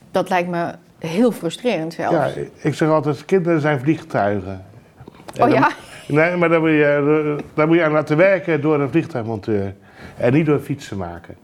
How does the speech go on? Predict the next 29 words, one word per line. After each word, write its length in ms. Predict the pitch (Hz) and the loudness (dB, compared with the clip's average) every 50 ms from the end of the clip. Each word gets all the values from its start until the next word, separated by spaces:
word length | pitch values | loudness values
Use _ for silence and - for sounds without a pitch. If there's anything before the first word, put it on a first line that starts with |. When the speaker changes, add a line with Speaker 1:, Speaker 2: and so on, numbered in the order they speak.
| _ _ _ | _ _ _
Speaker 1:
Op 160 | - 214 190 | -2 0 2
die 120 | 190 220 220 | 2 2 0
manier, 360 | 196 170 165 165 170 175 170 190 | 0 -2 -4 -4 -6 -6 -8 -8
ja. 240 | - 196 190 135 - - - | -4 -4 -4 -4 -4 -8 -10
Speaker 2:
Ja, 200 | - 151 135 113 - | -6 -6 -6 -6 -8
een 80 | 123 113 | -12 -6
fietsen 300 | - - 170 165 - 151 | -2 -2 -2 -2 -2 0
maken, 240 | 151 147 139 131 - | 2 2 0 0 -4
ik 60 | 123 | -6
kan 140 | - - 143 | -2 0 2
heel 160 | 139 175 196 | 4 2 2
goed 120 | 165 165 - | 0 -2 -6
fietsen 360 | - 190 175 - - - 160 | -6 -8 -8 -8 -8 -6 -4
maken, 400 | 160 165 147 139 135 - 156 143 131 | -4 -4 -4 -6 -8 -10 -12 -10 -8
maar 120 | 123 113 | -6 -4
die 100 | 110 113 | -2 0
moet 140 | 113 113 107 | -2 -2 -2
met 120 | 117 117 | -4 -4
zijn 120 | 104 110 110 | -4 -4 -2
poot 180 | 143 147 143 | -2 -2 0
van 140 | 127 135 135 | 0 -2 -2
kinderen 320 | - 156 151 147 143 139 127 | 0 0 0 2 2 2 2
afblijven, 320 | 113 127 120 117 127 135 | 2 2 2 2 2 0
want 120 | 139 131 | -2 -4
die 80 | 120 127 | -6 -6
kent 300 | - - 127 113 113 110 - - - - - - | -2 -2 -2 -2 -2 -6 -12 -20 -20 -20 -8 -2
niet 260 | - 147 139 - - | 0 0 0 0 -2
dat 200 | 151 135 - - | -2 -2 -2 -8
stuk 320 | - - - 139 - - | -6 -2 -2 -2 -2 -2